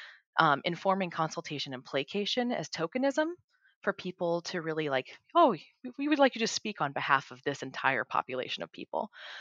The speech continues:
versus partnership, delegation, and citizen control. And that made me rethink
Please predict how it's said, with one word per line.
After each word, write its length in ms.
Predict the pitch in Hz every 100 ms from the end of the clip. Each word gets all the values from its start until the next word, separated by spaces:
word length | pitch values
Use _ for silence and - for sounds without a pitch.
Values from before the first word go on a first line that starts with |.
| - -
versus 400 | 247 262 294 254
partnership, 580 | - 208 214 220 - 202 -
delegation, 640 | 156 160 - 139 - 147
and 220 | - 131
citizen 420 | - - - - -
control. 540 | - - - - 202 _ _ _ -
And 120 | 208
that 160 | 240 302
made 160 | 349
me 120 | 330
rethink 440 | 233 202 - 156